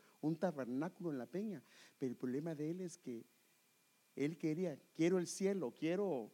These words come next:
que, que, yo quiero ser, yo ya soy salvo, hombre." Pero él no, no se quiso meter en la roca, no se quiso meter en la peña. Y como estaba en las fiestas, que son de las bodas y que corresponde solo a la novia,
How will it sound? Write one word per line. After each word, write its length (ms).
que, 180
que, 160
yo 160
quiero 160
ser, 180
yo 200
ya 200
soy 200
salvo, 520
hombre." 640
Pero 160
él 80
no, 80
no 120
se 140
quiso 260
meter 320
en 120
la 100
roca, 340
no 220
se 260
quiso 480
meter 560
en 180
la 120
peña. 580
Y 60
como 220
estaba 240
en 60
las 160
fiestas, 440
que 100
son 180
de 80
las 180
bodas 320
y 40
que 120
corresponde 440
solo 160
a 40
la 100
novia, 360